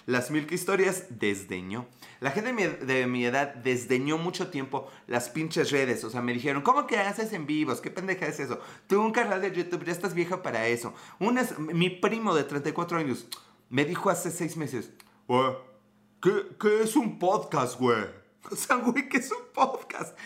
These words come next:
Tiene treinta y cuatro años. Entonces, la gente de treinta y más pa' acá,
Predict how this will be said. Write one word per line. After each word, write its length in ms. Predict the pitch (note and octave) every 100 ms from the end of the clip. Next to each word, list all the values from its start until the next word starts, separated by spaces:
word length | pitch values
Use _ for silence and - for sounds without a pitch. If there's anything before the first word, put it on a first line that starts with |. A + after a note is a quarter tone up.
| -
Tiene 220 | - G#3 A3
treinta 260 | G#3 F#3+
y 40 | F#3+
cuatro 200 | F#3+ G3+
años. 140 | E3+
Entonces, 400 | F3 G#3 G#3+ A3 - - - _ -
la 140 | F3
gente 280 | F#3 C#4+ F#4+
de 100 | F#4+
treinta 420 | - F3+ C3+ A#2
y 80 | A2
más 460 | A2 A2+ A#2+ E3 -
pa' 140 | G#2+
acá, 540 | - B2+ A2+ - -